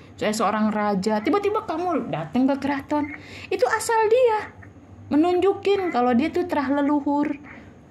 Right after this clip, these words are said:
Gitu. Terus tiba-tiba kamu suka kelenengan Jawa atau suka bahasa lagu-lagu tertentu, itu menganjalkan dia asalnya dari situ. Dari kota itu. Dari peradaban itu.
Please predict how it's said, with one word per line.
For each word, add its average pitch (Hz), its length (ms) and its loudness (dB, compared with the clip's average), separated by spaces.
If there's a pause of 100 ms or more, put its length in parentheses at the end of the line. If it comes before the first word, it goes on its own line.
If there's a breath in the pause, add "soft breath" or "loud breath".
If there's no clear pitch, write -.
(260)
Gitu. 160 480 -6 (1040)
Terus 285 240 0
tiba-tiba 269 580 0
kamu 269 240 4
suka 247 300 -2
kelenengan 240 640 4
Jawa 233 680 2 (300 loud breath)
atau 226 260 2
suka 226 320 -2
bahasa 226 400 0
lagu-lagu 226 560 2
tertentu, 233 460 0
itu 311 240 -2
menganjalkan 285 720 2
dia 262 160 2
asalnya 247 460 2
dari 220 180 4
situ. 196 380 -2 (640)
Dari 294 400 2
kota 220 420 -2
itu. 165 320 -4 (640)
Dari 285 260 4
peradaban 202 640 0
itu. 180 400 -4